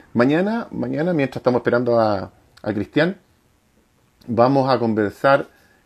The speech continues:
con, em, Felipe y Jaime Proens. Felipe está en Santiago, Jaime está en, en Copiapó, y ahí hay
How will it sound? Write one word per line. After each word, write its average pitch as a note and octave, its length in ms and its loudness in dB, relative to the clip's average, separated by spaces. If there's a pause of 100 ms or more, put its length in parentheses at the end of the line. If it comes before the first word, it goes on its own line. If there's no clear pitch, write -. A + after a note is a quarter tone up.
(140)
con, A2+ 260 2
em, F#2+ 920 -2 (1400)
Felipe D#3+ 540 0 (320)
y E3 300 -2 (540)
Jaime D3+ 320 0
Proens. - 680 -2 (2000)
Felipe A2 240 -2
está G#2+ 140 -6
en G2+ 40 -6
Santiago, D#3 520 0
Jaime C3 280 0
está A#2+ 300 -2
en, A2 320 -4 (420)
en G#2+ 120 -8
Copiapó, C#3+ 640 2 (540)
y G#2 160 -4
ahí A#2+ 200 2
hay C3 440 0